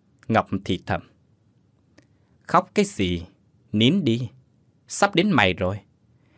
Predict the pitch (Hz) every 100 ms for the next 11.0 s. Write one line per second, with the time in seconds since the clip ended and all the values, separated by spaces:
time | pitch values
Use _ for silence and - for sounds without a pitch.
0 | _ _ 117 113 110 110 - 156 147 151
1 | - 135 156 131 _ _ - 101 92 -
2 | - 123 95 101 120 113 113 180 185 _
3 | _ _ 113 117 175 185 120 147 - _
4 | _ _ _ _ _ _ _ _ _ _
5 | 247 - - - 104 120 175 - 151 113
6 | 113 196 - - 123 113 107 185 - _
7 | _ _ - - 131 98 98 - 98 87
8 | 107 135 131 147 - 147 - 123 107 90
9 | - _ _ _ _ - 127 120 120 120
10 | 101 110 101 101 92 110 226 - 98 87